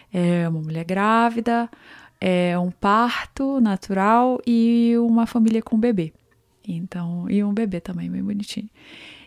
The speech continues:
E aí eu ficava, eu fazia isso, eu fiz isso antes de engravidar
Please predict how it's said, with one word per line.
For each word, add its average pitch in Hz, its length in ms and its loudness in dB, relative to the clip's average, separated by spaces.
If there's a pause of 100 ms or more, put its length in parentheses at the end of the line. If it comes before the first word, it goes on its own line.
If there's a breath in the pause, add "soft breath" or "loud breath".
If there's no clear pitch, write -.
E 233 160 4
aí 247 260 6
eu 285 80 6
ficava, 254 800 0
eu 220 80 0
fazia 214 400 0
isso, 262 320 0
eu 208 80 0
fiz 185 260 -6
isso 190 580 -6
antes 202 340 -4
de 190 100 -6
engravidar 180 760 -4